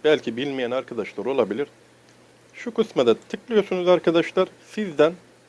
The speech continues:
E R C yirmi adres ister arkadaşlar. Şöyle E R C yirmi adresini buraya yapıştırıp tamam dediğiniz zaman sisteme bu tanımlanıyor. Ee, onu da unutmayın, hatırlatmış olalım.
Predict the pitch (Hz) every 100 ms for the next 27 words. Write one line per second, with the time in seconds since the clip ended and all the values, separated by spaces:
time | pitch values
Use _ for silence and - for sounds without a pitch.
0 | _ _ _ _ _ 147 170 175 160 175
1 | 185 170 175 139 147 160 - - - 101
2 | 95 - 104 104 - 170 - - 165 123
3 | 120 170 160 131 135 160 139 151 147 120
4 | 110 107 123 127 117 190 - - 110 -
5 | - 185 160 165 175 135 107 123 196 208
6 | - 190 - 147 143 160 175 226 _ _
7 | _ _ - 190 185 156 113 143 - _
8 | _ _ - - _ - 135 139 147 208
9 | 170 131 185 175 - 104 107 143 143 107
10 | - - 156 113 151